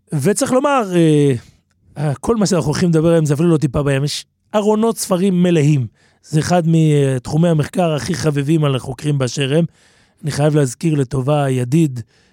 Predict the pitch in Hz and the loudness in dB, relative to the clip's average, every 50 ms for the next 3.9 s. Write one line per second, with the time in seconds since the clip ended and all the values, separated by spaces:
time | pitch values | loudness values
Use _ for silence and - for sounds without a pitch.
0 | _ _ _ _ - 139 139 127 131 123 - - 160 156 151 147 139 123 - _ | _ _ _ _ -8 -6 -6 -4 -6 -6 -4 -2 0 0 2 0 -2 -4 -6 _
1 | _ _ _ _ _ _ - 123 123 147 151 147 131 127 123 127 127 123 120 117 | _ _ _ _ _ _ -10 -6 -2 0 0 0 -2 -2 -4 -4 -4 -2 -4 -4
2 | - - 127 - - 156 147 135 135 147 165 160 139 143 147 139 127 113 - - | -6 -8 -8 -2 0 0 2 2 2 2 0 0 0 0 -2 -2 -2 -6 -8 -10
3 | 123 113 - 117 - - 170 170 180 165 156 143 151 139 - 147 139 | -12 -12 -12 -12 -10 -6 -4 -4 -2 -2 -2 -2 -4 -4 -4 -6 -6